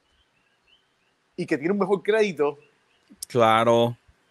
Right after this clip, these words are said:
Speaker 1: Que va a comprar casa, que va a comprar carros de, de, a diferentes precios, a diferentes niveles, que le vas a cobrar un,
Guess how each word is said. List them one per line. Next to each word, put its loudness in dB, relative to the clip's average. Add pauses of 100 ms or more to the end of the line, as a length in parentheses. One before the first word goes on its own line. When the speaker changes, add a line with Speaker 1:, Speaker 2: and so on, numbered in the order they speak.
(100)
Speaker 1:
Que 0
va 4
a 0
comprar -4
casa, -2
que -8
va -2
a -8
comprar -6
carros -2
de, -8
de, -4
a -4
diferentes -4
precios, -2
a 0
diferentes -4
niveles, 0 (400)
que 2
le 6
vas 6
a 2
cobrar 4
un, -2